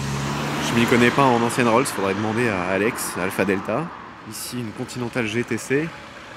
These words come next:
Et à l'intérieur, Cullinan. Euh, ça, c'est quoi ? C'est une Arnage. Rolls coupé. Oh, c'est magnifique, ça, Fantôme. Des fois, il y a des trucs de ouf ici.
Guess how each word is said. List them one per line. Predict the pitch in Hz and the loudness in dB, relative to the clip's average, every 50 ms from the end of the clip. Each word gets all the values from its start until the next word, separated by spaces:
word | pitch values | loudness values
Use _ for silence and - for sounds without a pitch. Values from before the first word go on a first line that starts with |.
| - - - - - - - - - - - - - | -16 -16 -16 -16 -18 -18 -18 -18 -18 -18 -18 -12 -12
Et | 98 - - | -12 -8 -4
à | - 131 139 | -4 -2 -2
l'intérieur, | 139 135 131 110 131 113 104 104 101 104 110 120 117 101 82 - - - - - - - - - - - - - - - - | -2 -2 -4 -4 -4 -2 -2 -2 -2 -2 -4 -4 -4 -6 -6 -10 -14 -18 -20 -20 -18 -20 -20 -20 -20 -20 -18 -18 -18 -14 -10
Cullinan. | - - 139 131 123 123 123 123 117 117 113 113 113 117 117 117 | -6 -4 -2 -2 -2 -2 -2 -4 -2 -2 -2 -2 -2 -2 -4 -6
Euh, | 95 - - - - 95 92 92 | -8 -10 -14 -18 -18 -18 -18 -18
ça, | - - 107 | -18 -18 -18
c'est | - - 101 | -18 -16 -14
quoi ? | - 95 | -14 -14
C'est | - - | -12 -12
une | 92 92 104 | -8 -6 -6
Arnage. | 110 113 117 113 107 107 110 113 113 104 104 - - - - - - - - - - - - - - - - - | -4 -4 -4 -4 -4 -2 -2 -2 -2 -4 -6 -12 -16 -20 -20 -20 -20 -20 -20 -20 -20 -20 -20 -20 -20 -20 -20 -16
Rolls | - - - 143 135 131 - - | -14 -12 -10 -10 -10 -10 -12 -14
coupé. | - - 107 - 135 104 - | -14 -14 -12 -12 -12 -12 -12
Oh, | - | -14
c'est | - - 110 | -18 -16 -16
magnifique, | 85 76 95 104 - - - | -14 -14 -14 -16 -18 -18 -20
ça, | - - - | -20 -20 -20
Fantôme. | - - - - 123 113 101 - - 110 110 110 104 85 - - - - - - - - - | -20 -20 -14 -12 -12 -12 -10 -10 -8 -8 -8 -8 -8 -12 -14 -18 -20 -20 -20 -20 -20 -18 -16
Des | 95 | -16
fois, | 92 - 113 107 | -8 -6 -4 -4
il | 98 | -4
y | 95 | -4
a | |
des | 92 - | -6 -8
trucs | - 95 | -12 -10
de | 98 95 | -8 -8
ouf | 90 80 78 - | -8 -8 -10 -14
ici. | - - - 71 | -18 -18 -18 -18